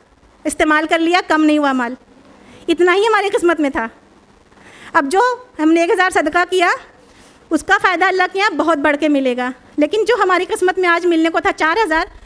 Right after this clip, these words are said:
वो चार हज़ार हमारे ऊपर लग गया, माल कम नहीं हुआ। बात समझ आ रही है? तो अगर हम दीन को पकड़ के चलेंगे, अल्लाह के रसूल की बात मानेंगे,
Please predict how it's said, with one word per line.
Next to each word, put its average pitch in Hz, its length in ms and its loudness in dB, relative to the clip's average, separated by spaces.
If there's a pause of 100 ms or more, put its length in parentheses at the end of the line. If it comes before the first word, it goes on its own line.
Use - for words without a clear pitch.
(260)
वो 262 80 -2
चार 339 240 0
हज़ार 349 260 0
हमारे 311 280 0
ऊपर 349 300 -2 (300)
लग 311 120 2
गया, 339 240 0
माल 330 260 2
कम 302 160 0
नहीं 285 200 4
हुआ। 226 200 -2 (1300)
बात 294 160 0
समझ 370 200 0
आ 466 120 2
रही 494 160 0
है? 269 80 -2 (1800)
तो 466 140 2 (160)
अगर 381 380 2
हम 370 380 4
दीन 359 340 4
को 453 140 2 (100)
पकड़ 427 320 2
के 466 160 2
चलेंगे, 285 500 0 (760)
अल्लाह 339 200 2
के 359 120 0
रसूल 370 420 2
की 440 160 2
बात 330 280 0
मानेंगे, 311 480 0